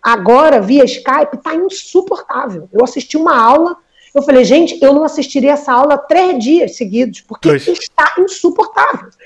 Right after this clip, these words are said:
Speaker 1: É preciso entender que mudou. As pessoas, meu filho me ensinou a assistir vídeo no YouTube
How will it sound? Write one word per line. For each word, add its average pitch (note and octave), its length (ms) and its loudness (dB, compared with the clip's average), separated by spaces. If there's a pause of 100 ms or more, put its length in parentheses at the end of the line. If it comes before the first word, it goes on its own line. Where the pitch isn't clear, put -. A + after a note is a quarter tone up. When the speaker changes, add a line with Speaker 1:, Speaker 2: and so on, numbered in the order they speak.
(220)
Speaker 1:
É - 80 4
preciso E4+ 380 2
entender C#4+ 640 2
que - 160 -4
mudou. E4+ 640 2 (260)
As - 140 -10
pessoas, D#4 480 -2 (160)
meu C#4 140 6
filho C#4+ 280 4 (200)
me C4 120 4
ensinou C4+ 360 0
a - 20 4
assistir B3 400 -6
vídeo G#3 260 -4
no G#3 120 -2
YouTube G3+ 480 -2